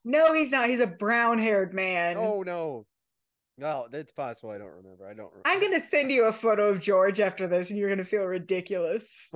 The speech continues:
Speaker 2: <laughs> I might, actually.
Speaker 1: <laughs>
Speaker 2: I, I, there's a good chance. 'Cause I kept thinking, I seriously kept thinking there were three of them, 'cause he kept changing in size and his head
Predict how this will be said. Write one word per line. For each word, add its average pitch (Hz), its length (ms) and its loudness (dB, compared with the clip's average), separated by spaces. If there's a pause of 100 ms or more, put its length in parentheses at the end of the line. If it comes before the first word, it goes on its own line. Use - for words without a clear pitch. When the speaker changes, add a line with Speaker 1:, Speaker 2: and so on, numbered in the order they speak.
Speaker 2:
<laughs> - 100 -12
I 160 140 -8 (720)
might, 131 280 -10
actually. 117 520 -14
Speaker 1:
<laughs> - 380 -4
Speaker 2:
I, 403 140 0 (480)
I, 156 320 -10
there's 151 240 -14
a - 40 -20 (100)
good 131 120 -20
chance. 117 500 -18 (220)
'Cause 180 240 -18
I 156 120 -10
kept 175 320 -8
thinking, 147 420 -14 (100)
I 143 140 -10
seriously 165 460 -20
kept 147 200 -16
thinking 135 360 -18 (420)
there 131 160 -16
were 123 140 -16
three 127 340 -16
of 113 140 -16
them, 110 160 -18
'cause 139 200 -20
he 156 100 -20
kept - 260 -16 (180)
changing 147 440 -18
in 123 140 -16
size 135 440 -14
and 123 100 -18
his 113 140 -20
head 135 240 -16